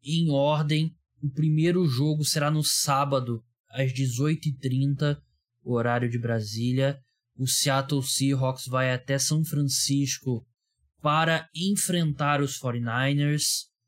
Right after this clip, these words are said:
Lá no Bodog, o parceiro oficial de apostas do podcast, crie sua conta utilizando meu link que tá na descrição.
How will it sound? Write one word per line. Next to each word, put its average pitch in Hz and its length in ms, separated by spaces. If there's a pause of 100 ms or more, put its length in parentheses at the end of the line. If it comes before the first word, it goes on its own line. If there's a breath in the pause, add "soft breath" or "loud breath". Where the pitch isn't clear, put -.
(320)
Lá 143 280
no 170 100
Bodog, 127 540
o 123 40
parceiro 156 440
oficial 147 360
de 131 80
apostas 123 540
do 135 160
podcast, 131 800 (420 loud breath)
crie 165 240
sua 156 240
conta 139 260
utilizando 127 440
meu 120 100
link 127 380
que 131 80
tá 143 240
na 156 80
descrição. 135 720